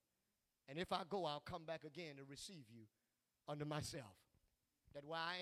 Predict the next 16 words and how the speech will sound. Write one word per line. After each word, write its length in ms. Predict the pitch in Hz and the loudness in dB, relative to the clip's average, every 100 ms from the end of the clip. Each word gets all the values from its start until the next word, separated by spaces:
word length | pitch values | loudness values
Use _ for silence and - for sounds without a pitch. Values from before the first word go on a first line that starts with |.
| 190 | 2
am, 140 | 190 | 2
that 180 | 165 135 | -2 -2
you 80 | 185 | -2
may 160 | 165 | -2
be 340 | 156 156 165 113 - _ _ _ _ | -2 -4 -6 -8 -16 _ _ _ _
also." 480 | 156 147 131 - 110 92 - _ _ _ _ _ _ _ | 2 4 4 0 -2 -10 -20 _ _ _ _ _ _ _
I 80 | 135 | -2
want 260 | 151 190 - | 2 2 2
you 80 | 170 | 0
to 80 | |
know, 300 | 151 156 135 110 - _ _ _ _ _ _ - | 4 4 2 -2 -14 _ _ _ _ _ _ -8
sometime, 640 | - 226 185 - 165 127 - - _ _ _ _ _ _ - | 2 4 4 2 -2 -6 -16 -20 _ _ _ _ _ _ -4
sometime, 580 | - 214 170 170 151 - - - _ _ _ _ _ _ _ _ _ _ | 2 4 4 2 -2 -6 -20 -20 _ _ _ _ _ _ _ _ _ _
hear 160 | 202 208 | 6 6
me, 160 | 135 104 - - _ _ _ _ _ _ - | 6 -4 -16 -20 _ _ _ _ _ _ -6
sometime 680 | - 220 196 165 165 156 | 0 2 0 0 0 -2